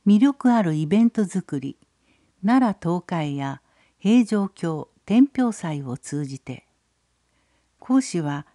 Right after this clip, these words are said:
平城京天平祭実行委員長、朝広よし子さん。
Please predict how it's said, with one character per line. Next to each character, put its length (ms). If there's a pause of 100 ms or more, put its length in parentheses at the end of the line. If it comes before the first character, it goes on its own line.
(120)
平 280
城 260
京 400 (320)
天 240
平 240
祭 300
実 340
行 240
委 60
員 280
長、 380 (600)
朝 360
広 380
よ 100
し 100
子 120
さ 200
ん。 120